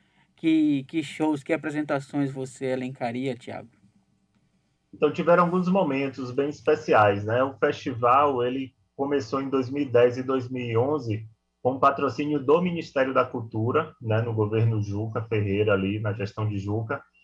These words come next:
Speaker 2: E a gente, nestes dois primeiros anos, a gente teve nomes incríveis, né?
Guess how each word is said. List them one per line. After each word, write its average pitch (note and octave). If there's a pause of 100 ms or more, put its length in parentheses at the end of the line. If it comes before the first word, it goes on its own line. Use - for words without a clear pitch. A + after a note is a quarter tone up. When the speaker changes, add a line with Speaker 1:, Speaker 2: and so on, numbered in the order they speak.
(420)
Speaker 2:
E D#3
a D3+
gente, C#3+
nestes D3
dois C#3
primeiros B2+
anos, B2+ (240)
a G#2+
gente A#2
teve C#3
nomes C3
incríveis, D3
né? A#2+